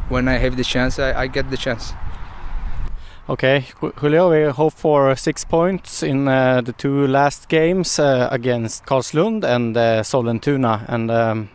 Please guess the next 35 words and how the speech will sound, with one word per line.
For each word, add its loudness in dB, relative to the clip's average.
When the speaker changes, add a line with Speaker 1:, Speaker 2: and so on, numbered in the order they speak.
Speaker 2:
uh, -2
we -4
hope 0
we 0
will, -2
will -2
stay 0
in, -2
in -6
Division -4
One. -2
Speaker 1:
Yes, 0
it's, -4
it's, 0
it's 0
obligatory. 2
We 0
need 0
to 2
win 0
the -4
last 0
two 0
games -2
at 0
home. 2
We 2
need 0
to -2
win. -2
It's -4
at -4
a 2
ho-, 0
uh, 0